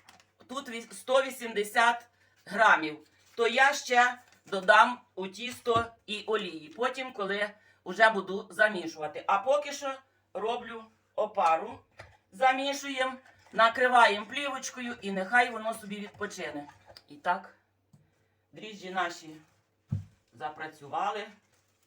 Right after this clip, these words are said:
Ось такі вони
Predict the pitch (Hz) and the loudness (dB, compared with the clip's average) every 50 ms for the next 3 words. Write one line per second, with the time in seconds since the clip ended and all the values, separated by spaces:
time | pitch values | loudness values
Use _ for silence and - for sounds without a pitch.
0 | _ _ _ _ _ _ _ _ - - 156 156 - - - - - _ _ _ | _ _ _ _ _ _ _ _ -12 -10 -10 -10 -12 -16 -20 -20 -20 _ _ _
1 | _ _ _ _ _ _ _ _ _ _ _ _ _ _ _ _ _ _ _ _ | _ _ _ _ _ _ _ _ _ _ _ _ _ _ _ _ _ _ _ _
2 | _ _ _ _ _ _ _ _ _ _ _ _ _ _ _ _ _ _ _ _ | _ _ _ _ _ _ _ _ _ _ _ _ _ _ _ _ _ _ _ _
3 | _ _ - 143 135 - - 160 147 135 131 127 127 127 131 123 120 | _ _ -14 -14 -14 -14 -16 -16 -16 -14 -14 -12 -12 -12 -12 -14 -16